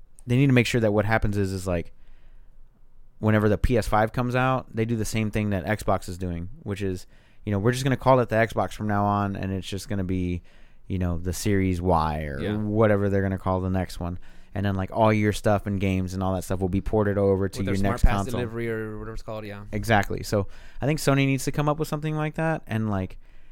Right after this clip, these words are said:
Speaker 1: have something ready. B-, uh, like, I'm not gonna get a digital only console if I,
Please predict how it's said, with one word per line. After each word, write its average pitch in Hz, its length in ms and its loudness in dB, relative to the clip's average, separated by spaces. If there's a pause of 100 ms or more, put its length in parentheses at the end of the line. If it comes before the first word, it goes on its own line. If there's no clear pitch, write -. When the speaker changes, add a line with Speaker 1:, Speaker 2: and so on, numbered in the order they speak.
Speaker 1:
have 123 320 2
something 113 340 0
ready. 101 540 2 (180)
B-, - 100 -8
uh, - 140 -8
like, 107 240 -10 (180)
I'm 123 140 2
not 165 140 4
gonna 151 120 2
get 131 140 4
a 120 80 6
digital 120 320 2
only 110 240 2
console 139 580 -2
if 107 160 -4
I, 117 220 2